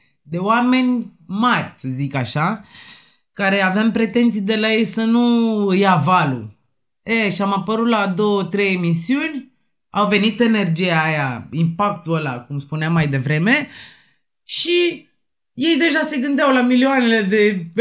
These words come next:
euro, la sute de mil-, să vezi ce facem, cum facem. Deja se băteau pe banii care nu e-, nu erau existenți. Și s-au certat, s-au certat până ne-am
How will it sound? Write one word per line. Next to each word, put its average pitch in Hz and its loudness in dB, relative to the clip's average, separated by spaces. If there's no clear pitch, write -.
euro, 226 2
la 214 4
sute 208 -2
de 233 -2
mil-, 220 -4
să - -2
vezi 262 0
ce 285 -4
facem, 285 -2
cum 233 -4
facem. 240 0
Deja 233 0
se 269 -2
băteau 240 0
pe 240 -2
banii 220 0
care 208 0
nu 208 2
e-, 196 -2
nu 226 2
erau 226 0
existenți. 190 -4
Și - -16
s-au 233 -2
certat, 226 -6
s-au 240 -8
certat 233 -10
până 277 -8
ne-am 254 -6